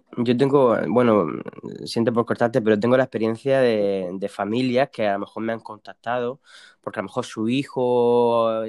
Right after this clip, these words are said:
tiene un primer hijo y a lo mejor el, el hijo ya ha tenido frenillo corto, ya,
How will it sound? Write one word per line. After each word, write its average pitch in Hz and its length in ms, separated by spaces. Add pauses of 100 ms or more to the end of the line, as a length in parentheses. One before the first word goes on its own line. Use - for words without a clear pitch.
(200)
tiene 120 160
un 120 80
primer 120 300
hijo 156 200
y 139 40
a 127 40
lo 120 60
mejor 117 320
el, 107 180
el 110 140
hijo 120 240
ya 117 160
ha 113 80
tenido 117 300
frenillo 110 400
corto, 131 360
ya, 113 280